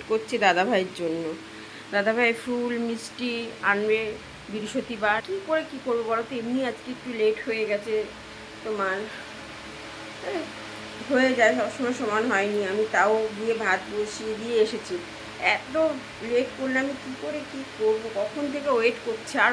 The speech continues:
ভালো লাগছে না, বিশ্বাস করো। এবার আস্তে আস্তে রাগটা উঠছে। সব গুছানো হয়ে গেছে, শুধু মালা দেবো আর ঘটে, ঘরটা বসাবো, পাঁচিল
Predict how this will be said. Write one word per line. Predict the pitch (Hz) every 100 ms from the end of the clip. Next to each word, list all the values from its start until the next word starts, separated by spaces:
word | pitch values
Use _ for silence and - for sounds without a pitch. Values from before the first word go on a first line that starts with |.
| 240
ভালো | 214 214
লাগছে | 208 202 - 214
না, | 202 208
বিশ্বাস | 214 - 254 -
করো। | 240 247 247 - - 240
এবার | 233 247 233 214 - - 208
আস্তে | 214 254
আস্তে | 262
রাগটা | 226 190 - 233
উঠছে। | 202 196 - - 170 - - - -
সব | 277 262 240
গুছানো | 247 285 269 269
হয়ে | 262 240
গেছে, | 226 220 -
শুধু | 247 277 - -
মালা | 220 214 208 226
দেবো | 233 233
আর | 285 254 190 190 - - - - 262
ঘটে, | 190 214 240 254 - - - -
ঘরটা | 269 185 - 226
বসাবো, | 202 208 220 220
পাঁচিল | 185 202 220